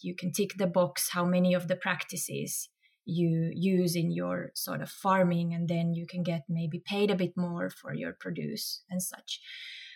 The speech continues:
But I guess that, um, one fear actually within the organic movement that I see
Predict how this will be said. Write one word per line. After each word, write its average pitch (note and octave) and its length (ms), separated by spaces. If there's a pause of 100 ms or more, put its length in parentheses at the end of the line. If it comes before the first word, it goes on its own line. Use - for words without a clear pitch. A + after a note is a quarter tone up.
(120)
But G#3+ 200
I A3 120
guess A#3 240
that, A3+ 180 (100)
um, F#3+ 460 (640)
one G#3 260
fear G#3+ 560 (140)
actually F3 420
within G3+ 280
the F#3+ 100
organic A3 420
movement F3+ 520 (100)
that - 120
I - 120
see - 420